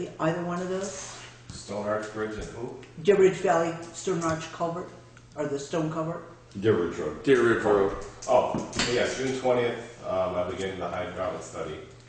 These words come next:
Speaker 2: from the state. And once I get the hydraulic study, I have to get together with Mister Todd and the A and R guy.
Speaker 1: Oh, that's on the, that's on the culvert?
Speaker 2: That's on the culvert, yes. The stone arch, or the stone
Speaker 1: Stone culvert.
Speaker 2: stone culvert, yes.
Speaker 1: Uh, we, uh, did you happen to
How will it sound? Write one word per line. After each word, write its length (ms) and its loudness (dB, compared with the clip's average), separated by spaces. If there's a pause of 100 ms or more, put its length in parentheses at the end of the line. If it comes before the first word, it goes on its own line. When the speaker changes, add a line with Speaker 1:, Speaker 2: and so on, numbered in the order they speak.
(680)
Speaker 2:
from 160 -8
the 40 -10
state. 400 -6
And 100 -10
once 160 -8
I 60 -6
get 100 -8
the 60 -12
hydraulic 420 -4
study, 380 -6
I 60 -2
have 140 -8
to 60 -12
get 180 -10
together 320 -8
with 140 -10
Mister 220 -12
Todd 300 -6
and 100 -10
the 560 -2
A 60 -6
and 100 -8
R 100 -2
guy. 220 -10 (680)
Speaker 1:
Oh, 120 4
that's 260 2
on 120 2
the, 80 4 (180)
that's 220 -4
on 180 0
the 80 -4
culvert? 340 -2 (240)
Speaker 2:
That's 180 -12
on 60 -12
the 80 -12
culvert, 240 -10 (100)
yes. 220 -14
The 80 -14
stone 280 -4
arch, 140 -4 (200)
or 80 -8
the 100 -10
stone 400 -6 (240)
Speaker 1:
Stone 240 6
culvert. 280 2
Speaker 2:
stone 100 -4
culvert, 240 -6 (140)
yes. 220 -18 (1400)
Speaker 1:
Uh, 420 6
we, 180 2
uh, 160 0 (220)
did 220 -2
you 160 0
happen 260 -4
to 380 2